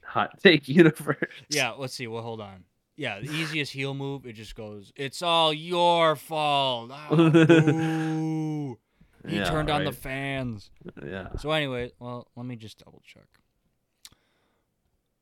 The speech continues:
Speaker 2: 'Cause I
Speaker 1: You just have
Speaker 2: asked
Speaker 1: to, you have to make fun of the city they're in.
Speaker 2: That's true.
Speaker 1: <laughs>
Speaker 2: "Milwaukee smells like diapers. Oh, boo."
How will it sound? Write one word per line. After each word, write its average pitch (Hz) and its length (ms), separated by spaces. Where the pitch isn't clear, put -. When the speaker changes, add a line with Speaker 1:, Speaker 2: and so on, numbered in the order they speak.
Speaker 2:
'Cause 101 180
I 101 80
Speaker 1:
You 110 60
just 107 100
have 117 40
Speaker 2:
asked 110 100
Speaker 1:
to, 104 260
you 104 60
have 107 100
to 120 60
make 113 240
fun 120 140
of 107 60
the 90 120
city 98 280
they're 85 220
in. 85 240
Speaker 2:
That's 104 140
true. 90 460
Speaker 1:
<laughs> - 360
Speaker 2:
"Milwaukee 220 800
smells 190 540
like 160 320
diapers. 151 760
Oh, 151 240
boo." 131 1300